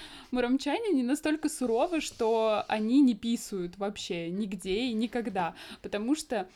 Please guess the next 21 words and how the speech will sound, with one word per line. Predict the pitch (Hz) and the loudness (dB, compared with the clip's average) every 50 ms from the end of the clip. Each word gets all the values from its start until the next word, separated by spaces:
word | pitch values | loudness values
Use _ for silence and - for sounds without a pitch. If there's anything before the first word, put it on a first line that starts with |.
| - - _ _ _ _ _ _ _ _ | -20 -20 _ _ _ _ _ _ _ _
н-, | 247 247 226 | 0 0 0
даже | 202 214 247 294 359 349 370 | 4 6 6 6 6 6 6
на | 349 370 | 6 6
заправках, | 359 359 370 370 330 269 226 202 208 - - 214 208 208 | 6 4 2 2 2 4 4 4 2 0 -4 -6 -4 -4
которые | - 214 226 233 247 254 | -4 -4 -2 -2 -2 -4
встречаются | - - 240 226 - - 214 202 226 254 - - | -6 -8 -10 -8 -4 -2 0 0 0 -2 -2 -6
крайне | 277 - - 220 214 233 240 269 | -6 -4 -2 -2 0 2 2 2
редко, | 269 247 196 180 180 - - - 175 160 - - | 2 2 0 0 -2 -6 -6 -6 -6 -6 -6 -10
всегда | - - - 226 214 202 180 185 190 226 294 | -8 -6 -6 -4 -4 -2 0 2 2 2 0
туалеты | 294 - 285 220 202 202 208 190 185 202 247 - - 247 233 208 - - - | 0 0 0 0 0 0 0 -2 -2 -2 -4 -2 -2 -2 -2 -2 -4 -8 -6
закрыты. | 202 202 190 202 - - - 240 247 240 240 247 - - 185 170 160 170 175 - - - - _ | -4 -2 -2 -4 -4 -4 -2 -2 0 0 -2 -4 -4 -6 -8 -8 -8 -8 -12 -16 -20 -20 -8 _
То | - 214 | 2 2
есть | 226 220 - | 2 2 0
там | - 226 240 262 294 302 277 | -2 0 2 4 4 4 4
висит | 269 247 254 247 - 277 277 | 2 0 -2 -2 -2 -2 -2
табличка: | - 196 185 202 277 359 - - - 302 | -4 -4 -2 0 0 0 -2 0 0 0
"Извините, | 254 214 208 202 226 277 294 - 285 | 0 0 -2 0 0 0 0 0 -2
туалет | - 233 214 220 269 - | -2 -2 0 0 2 2
не | 302 | 2
работает". | 294 302 240 277 262 208 202 185 - | 4 4 4 2 2 2 0 -2 -2
Почему? | 262 226 - - - 254 240 240 254 302 403 | -4 -4 -4 -4 -2 -2 -2 2 2 2 2